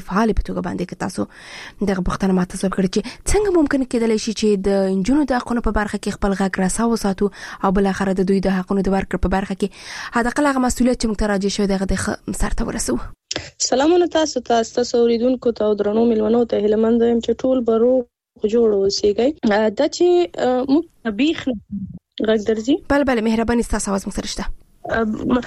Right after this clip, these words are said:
Speaker 2: خبره له بیخ نه څنګه ده؟ دا، بنبست له کوم ځای نه راغلی دی؟ اوس خبره دا ده چې، زموږ دغه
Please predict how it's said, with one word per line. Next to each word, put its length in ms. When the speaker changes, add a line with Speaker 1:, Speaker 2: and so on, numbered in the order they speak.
Speaker 2:
خبره 480
له 220
بیخ 360
نه 80
څنګه 380
ده؟ 240
دا، 180
بنبست 680
له 220
کوم 260
ځای 260
نه 120
راغلی 360
دی؟ 120
اوس 380
خبره 320
دا 180
ده 140
چې، 540
زموږ 500
دغه 220